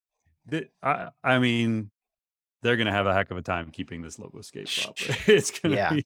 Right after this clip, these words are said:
Speaker 2: yeah.
Speaker 1: it's gonna turn into the MarTech landscape of nine thousand logos within, like, eighteen months. <laughs> So I feel like, so I, I think it's great. I think it's, it is a very helpful visual, and I think it helps people to start to wrap their mind around all the ways these tools are gonna be used.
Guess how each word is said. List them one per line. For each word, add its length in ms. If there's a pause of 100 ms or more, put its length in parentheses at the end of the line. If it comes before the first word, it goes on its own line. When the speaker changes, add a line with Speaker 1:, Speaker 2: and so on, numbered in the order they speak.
(160)
Speaker 2:
yeah. 260
Speaker 1:
it's 140
gonna 240
turn 260
into 240
the 80
MarTech 500
landscape 520
of 100
nine 300
thousand 520
logos 840
within, 360
like, 160
eighteen 400
months. 420
<laughs> 40
So 240
I 40 (220)
feel 240
like, 280 (560)
so 320
I, 260
I 60
think 160
it's 80
great. 340
I 100
think 160
it's, 200
it 120
is 120
a 80
very 280
helpful 300
visual, 720
and 160
I 80
think 160
it 80
helps 280
people 360
to 80
start 400 (540)
to 520
wrap 340
their 120
mind 460
around 400
all 320
the 80
ways 400
these 180
tools 340
are 60
gonna 160
be 140
used. 580